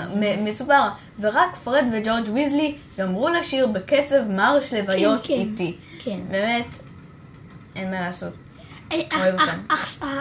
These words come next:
Speaker 1: אך, אך, אהבתי דיוק אולם, שזה שהם מתו, לא אומר שהם, אה,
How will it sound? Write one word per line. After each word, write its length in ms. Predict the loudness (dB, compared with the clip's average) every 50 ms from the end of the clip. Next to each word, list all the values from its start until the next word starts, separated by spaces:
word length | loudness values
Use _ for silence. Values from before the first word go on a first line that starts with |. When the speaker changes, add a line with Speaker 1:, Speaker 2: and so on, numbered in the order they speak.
| -8 -8
Speaker 1:
אך, 160 | -12 -14 -12 -8
אך, 160 | -8 -6 -4 -4
אהבתי 240 | -4 -4 -2 0
דיוק 200 | 6 6 6 8 8
אולם, 240 | 6 4 4 2 0 0
שזה 260 | -2 -2 -2 -2 -2
שהם 180 | 0 0 0 0 0
מתו, 140 | 0 2 2
לא 60 | 2 4
אומר 180 | 2 2 2
שהם, 160 | 0 0 0 0 0 0 0
אה, 220 | 0 -2 -2 -2